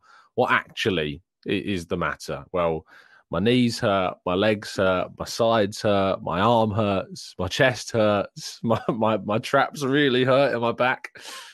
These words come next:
rather ridiculously. So you might see me doing this a lot during this show. Um, my shoulders are quite achy. Yeah, it's, um, I'm aching. I'm aching a lot, um, this morning. So,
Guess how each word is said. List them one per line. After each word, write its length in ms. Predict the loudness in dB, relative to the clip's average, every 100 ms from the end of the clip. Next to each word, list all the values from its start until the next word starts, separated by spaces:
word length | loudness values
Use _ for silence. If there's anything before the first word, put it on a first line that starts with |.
| _
rather 240 | 0 2 2
ridiculously. 760 | 0 -4 -4 -2 -2 0 -2
So 120 | -2
you 60 | -2
might 120 | -2
see 100 | -2
me 80 | -2
doing 220 | 0 0
this 160 | 0 2
a 60 |
lot 200 | 2 0
during 240 | 0 0 2
this 140 | 0
show. 300 | 2 2 2 -2 -14 -20 -20 -8 0
Um, 500 | 4 4 2 -2 -8 _ _ _ _ _ _
my 60 | -6
shoulders 600 | 0 4 4 4 2 0
are 60 |
quite 320 | 0 2 4 4
achy. 460 | 2 2 2 2
Yeah, 280 | 2 2 0
it's, 280 | -4 -6 0
um, 560 | 2 2 0 -2 -8 -10 -6
I'm 140 | -2
aching. 440 | 0 -2 -4 -10 -12 _ _ -6
I'm 140 | -2
aching 340 | 0 -2 -4 -2
a 80 | 0
lot, 320 | 0 -2 -4 _
um, 560 | -6 -4 -2 -4 -8 -12 -10
this 220 | -8 -8
morning. 460 | -6 -6 -6 -8 -10 -6
So, 420 | -2 0 0